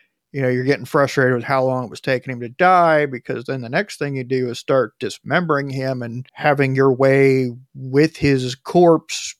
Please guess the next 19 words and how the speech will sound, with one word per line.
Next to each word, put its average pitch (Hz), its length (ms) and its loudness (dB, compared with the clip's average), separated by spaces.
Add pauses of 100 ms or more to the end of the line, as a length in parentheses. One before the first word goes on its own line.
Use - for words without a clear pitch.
(120)
before, 139 540 0
during, 139 420 0
and 127 200 -6
after 131 680 -2 (140)
you're 127 380 -6
dismembering 135 840 -2
him. 127 500 -4 (280)
That - 140 -2
makes 214 280 0
you 208 160 0
a 123 60 2 (160)
big 151 160 2
old 127 380 0 (120)
bag 151 480 2
of 190 300 2
shit, - 340 2 (200)
Miss 135 360 -2
Shit - 420 -2
Business. 156 580 0